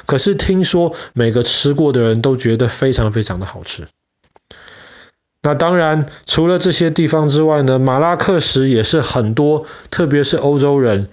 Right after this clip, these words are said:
要进去撒哈拉沙漠最好的第一站。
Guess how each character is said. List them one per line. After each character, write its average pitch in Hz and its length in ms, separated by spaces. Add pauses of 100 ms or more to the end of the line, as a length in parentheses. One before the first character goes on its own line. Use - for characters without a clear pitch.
(320)
要 156 200
进 160 420
去 147 300
撒 147 280
哈 135 200
拉 135 180
沙 127 300
漠 127 380 (260)
最 151 300
好 101 260
的 101 120
第 110 280
一 - 20
站。 107 280